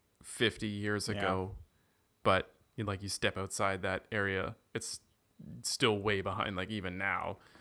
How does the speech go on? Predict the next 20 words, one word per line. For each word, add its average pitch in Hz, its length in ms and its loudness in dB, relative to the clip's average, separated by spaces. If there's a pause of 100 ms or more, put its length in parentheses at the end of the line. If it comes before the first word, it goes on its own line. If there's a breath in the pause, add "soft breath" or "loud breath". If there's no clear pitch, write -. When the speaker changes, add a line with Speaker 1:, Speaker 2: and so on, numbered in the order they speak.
(340 soft breath)
Speaker 1:
kind 98 200 -6
of 101 80 -10
thing. 95 300 -8 (640 soft breath)
Like, - 320 -12 (180)
um, - 240 -12 (760)
Speaker 2:
Yeah, 107 320 -2
Speaker 1:
yeah. - 40 -12 (280)
Speaker 2:
it's, - 440 -8
<laughs> - 1800 -18
it, 165 260 2
it, 143 200 4
it's 113 220 0
weird, 107 180 2
but 135 120 4
I, 135 240 8
but 147 120 4
I 139 40 4
Speaker 1:
Yeah. 135 40 2
Speaker 2:
think, 135 400 -2
yeah, 98 160 -2